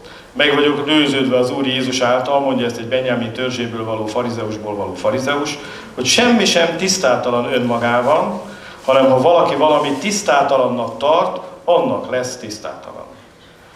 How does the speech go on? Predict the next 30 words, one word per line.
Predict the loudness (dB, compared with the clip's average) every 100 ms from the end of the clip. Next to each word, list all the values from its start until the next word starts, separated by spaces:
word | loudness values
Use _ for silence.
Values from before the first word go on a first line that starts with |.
| 0
Ha | 2
pedig | 4 2 2
atyád | 2 2 0
fia | 0 2
valamilyen | 4 4 2 -2 -6
étel | -2 -2 0 0 0
miatt | 0 -2 -2
megszomorodik, | -2 -4 -4 -2 -2 -4 -2
akkor | 0 0 2
nem | 0 0
jársz | 0 -2 -4
el | -4 -4
szeretetben. | -4 -6 -8 -12 -14 -16 -16 -20 -20 -6
Ne | -2
tedd | 0 -2 -2
tönkre | -2 0 2
az | 0 -2
ételedet | -4 -2 -2 -2 -2 -4 -4
azért, | -2 0 0 -2 -4
akiért | -6 -8 -8
a | -10
Krisztus | -10 -10 -10 -10
meg-, | -10 -8
az | -6
ételeddel | -2 0 0 0 2
azt, | 2 2 -2
akiért | -4 -6 -6
a |
Krisztus | -8 -10 -10 -10
meghalt. | -10 -10 -10 -12 -12 -8